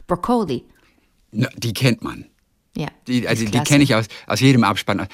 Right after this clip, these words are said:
Speaker 2: Filmplakate vor allem. Und zwar
Speaker 1: Ey,
Speaker 2: schon
Speaker 1: das,
Speaker 2: seit jeher.
Speaker 1: das ist mal, das ist mal eine Macherin.
Speaker 2: Der Spion, der mich liebte, Moonraker. Da war schon Frau Broccoli drauf.
Speaker 1: Das war aber die, das war Senior und sie ist Junior.
Speaker 2: Ah,
Speaker 1: Sie ist ja,
Speaker 2: verstehe,
Speaker 1: die
Speaker 2: die
Speaker 1: ist ja nachgewachsen. Denn
Speaker 2: die Bro-,
Speaker 1: nachgewachen-,
Speaker 2: Broccoli, die ist, und die heißt
Speaker 1: nachgewachsene
Speaker 2: Barbara
Speaker 1: Broccoli.
Speaker 2: Broccoli, oder?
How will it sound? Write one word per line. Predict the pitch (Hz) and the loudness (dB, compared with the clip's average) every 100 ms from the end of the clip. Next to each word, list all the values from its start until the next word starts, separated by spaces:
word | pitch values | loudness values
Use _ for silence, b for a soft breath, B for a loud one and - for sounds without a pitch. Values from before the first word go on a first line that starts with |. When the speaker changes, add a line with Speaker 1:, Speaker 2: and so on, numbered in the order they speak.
| B | B
Speaker 2:
Filmplakate | - 180 147 85 - - - | 2 2 2 -6 -6 -10 -10
vor | - | -6
allem. | 65 | -4
Und | - 147 | 0 2
zwar | 160 | 4
Speaker 1:
Ey, | 143 | 4
Speaker 2:
schon | 113 | 2
Speaker 1:
das, | 101 - | 2 0
Speaker 2:
seit | 87 | 0
jeher. | 101 | 0
Speaker 1:
das | 98 208 247 | 2 2 2
ist | 214 | 2
mal, | 202 175 | 2 2
das | 208 208 | -2 0
ist | 220 | 2
mal | 190 | 2
eine | |
Macherin. | 175 165 175 151 143 | 2 0 0 -2 0
Speaker 2:
Der | 120 | 0
Spion, | - 127 127 | 2 4 6
der | 123 | 6
mich | 120 110 | 2 0
liebte, | 113 - 98 B | -2 -2 -4 B
Moonraker. | - 131 131 113 101 - - _ | 4 6 8 6 2 -2 -10 _
Da | 117 131 131 | 0 2 2
war | 120 123 | 0 0
schon | - 107 107 | 0 0 0
Frau | - 104 | 0 -2
Broccoli | 92 101 - - - | 0 -4 -4 -6 -6
drauf. | - | -4
Speaker 1:
Das | 202 208 | -2 2
war | 220 | 2
aber | 220 | 2
die, | 190 | -2
das | 196 196 | -2 -2
war | 202 | 0
Senior | 190 233 202 165 123 | 0 2 0 0 -2
und | 151 | -4
sie | 185 190 | -2 -4
ist | 185 | -4
Junior. | 185 175 151 127 | -6 -6 -6 -4
Speaker 2:
Ah, | 123 143 170 160 | 0 2 2 0
Speaker 1:
Sie | 170 | 0
ist | 117 | -2
ja, | 180 | -2
Speaker 2:
verstehe, | 170 180 82 | -2 -4 -4
Speaker 1:
die | - - | -4 -4
Speaker 2:
die | 135 | -4
Speaker 1:
ist | 196 | -2
ja | 190 | 0
nachgewachsen. | 190 185 165 135 139 - 147 | 0 0 -2 -4 -4 -8 -8
Denn | 170 | -8
Speaker 2:
die | 175 | -4
Bro-, | 202 | 2
Speaker 1:
nachgewachen-, | 208 - - 185 117 | 2 2 2 2 2
Speaker 2:
Broccoli, | - | 0
die | 175 175 | -2 -2
ist, | 190 175 | 0 2
und | 139 | 4
die | 165 | 2
heißt | 180 | 2
Speaker 1:
nachgewachsene | 180 | 2
Speaker 2:
Barbara | 165 190 170 | 2 4 2
Speaker 1:
Broccoli. | 160 | 0
Speaker 2:
Broccoli, | 165 101 80 71 | -6 -6 -6 -4
oder? | - 254 | -4 -4